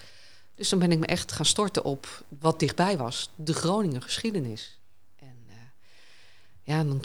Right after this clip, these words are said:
kwam ik inderdaad uit al v-, eh, snel. Ik bleef in Sappemeer. Dat scheelde. Eh, tot zeventien,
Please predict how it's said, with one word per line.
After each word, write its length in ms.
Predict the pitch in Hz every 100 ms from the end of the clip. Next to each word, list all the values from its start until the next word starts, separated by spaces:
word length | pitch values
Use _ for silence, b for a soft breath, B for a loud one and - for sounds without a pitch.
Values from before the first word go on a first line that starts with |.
| -
kwam 260 | - 147
ik 160 | 139 -
inderdaad 480 | 147 143 147 143 -
uit 360 | 139 135 -
al 160 | - 135
v-, 140 | -
eh, 180 | 139 123
snel. 420 | 139 - 151 135 131
Ik 120 | 143
bleef 280 | 151 165 165
in 100 | 139
Sappemeer. 600 | - 135 143 139 180 247 247 - - - -
Dat 260 | - 151 151
scheelde. 400 | - 131 151 240 b b b b b b b b -
Eh, 320 | - 147 139 139 -
tot 240 | - 170 -
zeventien, 880 | - 160 151 - 156 156 147 143